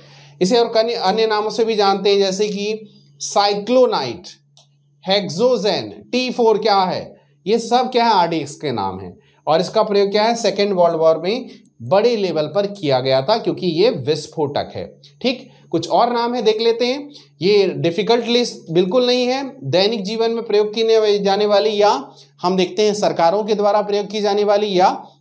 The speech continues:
महत्वपूर्ण घटनाओं में जो प्रयोग की जाने वाली लिस्ट है,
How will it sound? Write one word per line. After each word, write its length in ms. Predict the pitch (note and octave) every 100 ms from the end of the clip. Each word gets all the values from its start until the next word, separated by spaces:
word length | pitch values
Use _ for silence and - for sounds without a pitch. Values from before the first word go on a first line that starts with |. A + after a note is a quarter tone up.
| _
महत्वपूर्ण 480 | C3 E3+ F3 - A3+
घटनाओं 400 | D#3 C#3 C#3 E3+
में 140 | A3
जो 120 | G#3 G3
प्रयोग 240 | F#3+ F3+
की 100 | F#3
जाने 220 | E3+ E3
वाली 220 | E3 D#3+
लिस्ट 320 | E3+ C3 C#3 F#3+
है, 220 | A3+